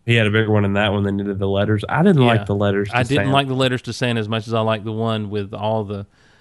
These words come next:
Speaker 1: Well, that was the one
Speaker 2: that
Speaker 1: with
Speaker 2: was kinda
Speaker 1: Sam
Speaker 2: like
Speaker 1: the
Speaker 2: them
Speaker 1: Eagle
Speaker 2: saving the
Speaker 1: doing the
Speaker 2: theater
Speaker 1: rave.
Speaker 2: and everything, you know. It
Speaker 1: That
Speaker 2: was
Speaker 1: was the one with Sam the Eagle doing the rave,
Speaker 2: Yes.
Speaker 1: which is my favorite thing
Speaker 2: Yeah.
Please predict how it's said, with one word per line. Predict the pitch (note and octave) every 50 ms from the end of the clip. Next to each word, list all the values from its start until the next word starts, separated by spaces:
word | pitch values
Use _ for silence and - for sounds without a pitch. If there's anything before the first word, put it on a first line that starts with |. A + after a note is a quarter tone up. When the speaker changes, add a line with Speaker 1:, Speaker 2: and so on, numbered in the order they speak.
| _ _ _
Speaker 1:
Well, | - A2 G#2+
that | C3 D#3+ F#3+ D#3+
was | E3 C#3+ C3
the | B2+ A#2+
one | A#2+ A#2+ A#2 A#2
Speaker 2:
that | E3 E3+
Speaker 1:
with | E3+
Speaker 2:
was | D#3+ -
kinda | - E3 E3+ F3+
Speaker 1:
Sam | G3
Speaker 2:
like | F#3 F3+ -
Speaker 1:
the | -
Speaker 2:
them | - -
Speaker 1:
Eagle | -
Speaker 2:
saving | - - D#3+ E3 E3 E3+ -
the | -
Speaker 1:
doing | A2 -
the | F#3 F#3
Speaker 2:
theater | F3+ D3 B2
Speaker 1:
rave. | A2 G#2+
Speaker 2:
and | G#2+
everything, | G#2+ G#2 A2 G2+ - A2+ G#2 G2+ G2 G2+ G#2+
you | A2+ A2
know. | G#2+ G#2 G#2+
It | A2+
Speaker 1:
That | B2+ D3
Speaker 2:
was | C3+ C#3+
Speaker 1:
was | D3 B2+ A2+ A#2+
the | B2 A#2+
one | A#2+ A2+ A2+ A2+
with | G2+ G#2+
Sam | - A2+ A2 G#2+ G#2+
the | G2+
Eagle | G2 G#2+ G#2 G2+ G#2 F#2+
doing | G#2 G#2 G2+ G2
the | F#2+ F#2+
rave, | F#2+ G2 F#2+ F#2+ G2+ G2+ G2+ A#2+
Speaker 2:
Yes. | A#2+ A2+
Speaker 1:
which | G#2 F#2 F2+ G2
is | G2 F#2 G2
my | G2+ G2+ F2
favorite | G2 G2 F#2 F#2 - - -
thing | - G2 F#2+ F#2+
Speaker 2:
Yeah. | G#2 G2 G2+